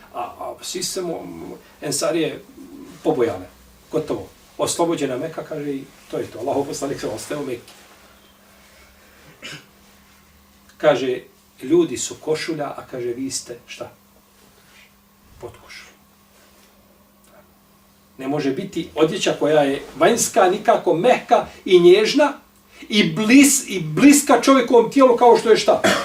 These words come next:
Ona prva, je tako, prva odjeća koju imaš, pamučna, da bude mehka, da bude, e, to su, Ensarije su prvi,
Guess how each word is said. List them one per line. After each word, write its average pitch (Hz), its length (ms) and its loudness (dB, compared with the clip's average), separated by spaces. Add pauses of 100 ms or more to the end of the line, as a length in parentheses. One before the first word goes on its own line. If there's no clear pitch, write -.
(840)
Ona 170 280 4 (200)
prva, 190 440 4
je - 120 -12
tako, 135 240 -6 (760)
prva 160 200 6
odjeća 131 360 0
koju 131 140 -4
imaš, 127 140 -6 (120)
pamučna, 143 460 0
da 123 100 -6
bude - 240 -8
mehka, - 340 -6
da - 100 -6
bude, - 300 -12
e, - 60 -14 (260)
to 175 140 -2
su, - 220 -10
Ensarije 170 460 -2
su - 220 -10
prvi, 277 300 2